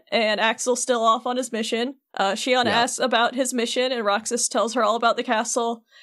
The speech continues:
Speaker 1: and they're both just actively confused why Xaldin thinks caring about something is a weakness.
Speaker 2: Yeah, 'cause they got hearts.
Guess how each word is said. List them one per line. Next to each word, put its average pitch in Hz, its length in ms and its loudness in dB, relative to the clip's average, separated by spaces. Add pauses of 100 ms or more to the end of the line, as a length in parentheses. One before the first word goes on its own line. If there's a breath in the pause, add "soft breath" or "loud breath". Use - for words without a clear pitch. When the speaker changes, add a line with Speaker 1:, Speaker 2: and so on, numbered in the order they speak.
(160 soft breath)
Speaker 1:
and 214 400 -2
they're 233 120 2
both 220 340 0
just 226 240 -2
actively 214 400 0
confused 214 640 -4
why 208 260 0
Xaldin 208 480 0
thinks 208 360 -4
caring 196 340 -2
about 190 260 0
something 202 240 -2
is 190 160 -4
a 190 60 -6
weakness. - 500 -10 (400)
Speaker 2:
Yeah, 127 160 -6
'cause 104 220 -16
they 98 100 -10
got 110 240 -8
hearts. - 580 -6